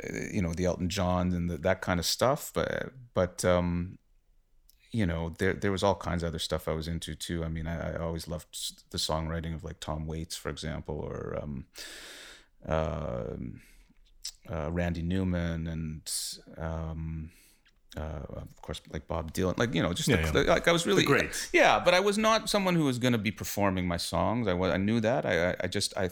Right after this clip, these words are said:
Speaker 1: I thought that what I could do is, is, is write some, some demos and, and I, and, and get them out to publishers and to artists and get my songs recorded. And that's what I was really, I, I really had my eye on that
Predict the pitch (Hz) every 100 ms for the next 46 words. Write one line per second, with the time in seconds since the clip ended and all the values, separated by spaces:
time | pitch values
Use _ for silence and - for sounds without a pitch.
0 | - 92 - 101 101 - 87 - - -
1 | - 92 92 92 92 87 90 90 82 -
2 | - 80 - - 71 - 80 101 - 98
3 | 95 95 - _ - - - - - 82
4 | 82 80 87 92 92 95 92 85 82 -
5 | 85 80 82 85 85 82 80 - - 82
6 | 80 80 95 - 95 90 - - - 98
7 | 92 - 92 87 85 - 82 90 90 87
8 | - 78 85 87 90 - - - 117 107
9 | 127 185 175 - 78 80 85 95 - -
10 | 87 80 85 76 - - - 95 90 85
11 | 92 101 110 95 85 82 - 87 87 85
12 | 85 78